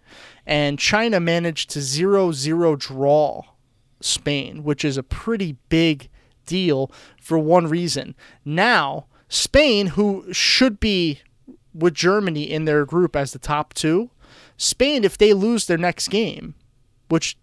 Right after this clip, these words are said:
I don't know who they're playing. Let me find out. Let me find out. Let me find out. <clears throat> Um, I don't know. I can't tell.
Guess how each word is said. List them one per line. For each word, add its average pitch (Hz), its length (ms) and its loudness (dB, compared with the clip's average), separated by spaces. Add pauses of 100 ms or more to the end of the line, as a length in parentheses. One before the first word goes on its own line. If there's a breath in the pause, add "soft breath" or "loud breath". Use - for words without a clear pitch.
(100)
I 151 100 -2
don't 202 140 -6
know 190 100 -4
who 170 140 0
they're 151 120 2
playing. 156 580 -8 (460)
Let - 120 -20
me - 80 -20
find - 340 -20
out. - 180 -20 (720 loud breath)
Let 151 100 -8
me 151 80 -6
find 147 340 -14
out. - 80 -20 (160)
Let - 120 -20
me - 80 -20
find - 360 -18
out. - 260 -20 (760 soft breath)
<clears throat> 190 360 -2 (140)
Um, 156 680 4 (1800)
I - 100 -20
don't - 200 -20
know. - 200 -20 (540)
I 165 80 -4
can't - 240 -10
tell. - 240 -16